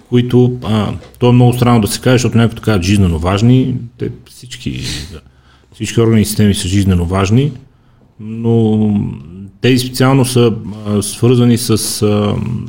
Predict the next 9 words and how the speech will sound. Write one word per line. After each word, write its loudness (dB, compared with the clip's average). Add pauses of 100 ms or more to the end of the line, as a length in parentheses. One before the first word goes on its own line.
(480)
много 0
неща, 0
тъй 2
като -8
те, 0 (220)
а, -4 (680)
за 0
мен 4
поне, -12